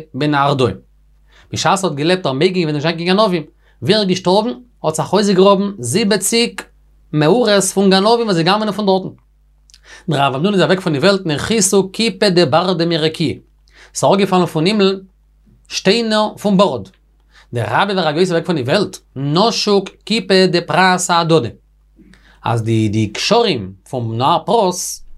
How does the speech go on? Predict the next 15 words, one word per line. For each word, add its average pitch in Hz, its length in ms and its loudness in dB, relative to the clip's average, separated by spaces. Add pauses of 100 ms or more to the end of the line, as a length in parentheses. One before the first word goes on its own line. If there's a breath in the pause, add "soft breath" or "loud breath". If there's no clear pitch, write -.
(200)
האבן, 127 240 -2
האבן 139 220 2
גע-, 139 460 0
האבן 143 220 2
צעבראכן 151 540 2
געווארן, 185 300 2
און 220 60 -12 (300)
עס 120 120 -10
ווערן 156 160 2
א - 40 -12
פאר 180 160 4
קשורים, 175 200 0
איינער 180 160 4
מיט 185 80 2
צווייטע, 240 280 0